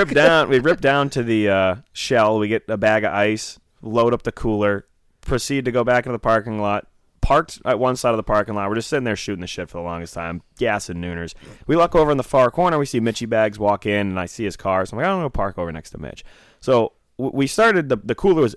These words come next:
absolutely completely packed. It's just a backpack cooler, completely packed full of Nooners. And, um, well, one thing led to another. Just Marcus and I drained the whole cooler full of Nooners.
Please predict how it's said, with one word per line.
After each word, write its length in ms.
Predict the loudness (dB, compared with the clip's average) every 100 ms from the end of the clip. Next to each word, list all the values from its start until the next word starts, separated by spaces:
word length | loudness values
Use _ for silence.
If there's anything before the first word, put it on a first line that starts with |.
| -2
absolutely 400 | 2 2 0 -4
completely 260 | -4 -4 -4
packed. 240 | -2 -4
It's 100 | -6
just 160 | -6 -6
a 40 |
backpack 360 | -2 -2 -2 -6
cooler, 180 | -6 -8
completely 340 | -4 -4 -4 -6
packed 220 | -4 -4
full 200 | -2 -4
of 100 | -4 -4
Nooners. 340 | -6 -6 -8 -14 _ _ _ _ -10
And, 260 | -8 -4
um, 360 | -4 -4 -6 -12 _ _ _ _ -6
well, 260 | -4 -4 -8 _ _
one 160 | -6 -6
thing 140 | -4 -4
led 120 | -2
to 80 | -2
another. 380 | 0 2 0 -4 -20 _ _ _ _ _
Just 200 | -2 0
Marcus 380 | 2 0 0 -6
and 80 | -2
I 260 | 0 -2 -4 _
drained 300 | -6 -2 0
the 60 | 0
whole 160 | -2
cooler 320 | -2 -2 -2 -2
full 220 | -4 -6
of 80 | -4
Nooners. 400 | -4 -2 -4